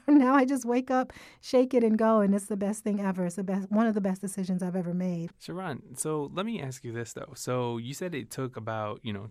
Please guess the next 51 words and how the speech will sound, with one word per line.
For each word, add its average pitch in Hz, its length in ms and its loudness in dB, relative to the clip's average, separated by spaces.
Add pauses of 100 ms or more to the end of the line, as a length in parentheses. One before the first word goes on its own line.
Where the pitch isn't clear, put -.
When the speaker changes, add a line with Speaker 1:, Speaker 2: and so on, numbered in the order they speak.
Speaker 2:
ten 127 260 -6
years 113 260 -4
for - 120 -14
you 107 80 -8
to 110 80 -8
grow 104 240 -4
into 104 300 -8
your 101 180 -10
dreadlocks, 113 600 -6
and 107 120 -6
then 104 200 -8 (360)
what 147 340 -6
was 165 180 -10
that 117 320 -4 (480)
moment, 117 560 -4 (480)
that, 113 200 -6 (320)
that 117 240 -8
kind 117 160 -6
of 110 140 -10
aha 123 360 -2
moment 113 280 -4
of 104 80 -8
like, 101 200 -8 (140)
"Oh, 160 300 -2 (340)
you 139 120 -6
know, 131 100 -4
it's 127 160 -6
okay 143 220 -6
for 143 80 -8
me 131 60 -4
to 117 80 -6
grow 113 140 -2
out 110 100 -4
my 110 100 -8
dreadlocks"? - 520 -14
And 104 180 -8 (280)
what, 139 300 -2
what 139 100 -4
ex-, - 180 -8
was 123 160 -6
there 131 120 -2
a 117 40 -8
particular 113 360 -8
moment, 127 420 -2
experience? 117 580 -6
Was 107 160 -8
it - 120 -14
internal? 123 640 -6
Was 104 160 -10
it 104 120 -12
external? 113 760 -8